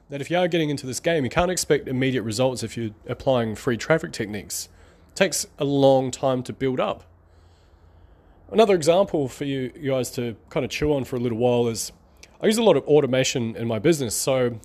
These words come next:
for example, when I create a YouTube video, which is most days, I have Zapier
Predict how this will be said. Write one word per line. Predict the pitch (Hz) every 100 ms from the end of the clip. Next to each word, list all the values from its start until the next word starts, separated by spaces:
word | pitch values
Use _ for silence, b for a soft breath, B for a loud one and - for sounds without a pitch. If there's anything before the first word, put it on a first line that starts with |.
| -
for | 139
example, | 117 139 180 - 117 107 - b b b b b b b _
when | 180
I | 220
create | - 180 175 -
a |
YouTube | 127 135 196 - 131
video, | 113 117 117
which | 107 -
is | 117 123
most | 131 113 -
days, | 131 110 107 - - _ _ _ _ _ b b b b b - _ _ _
I | 135
have | 165
Zapier | 123 160 165 175 123 110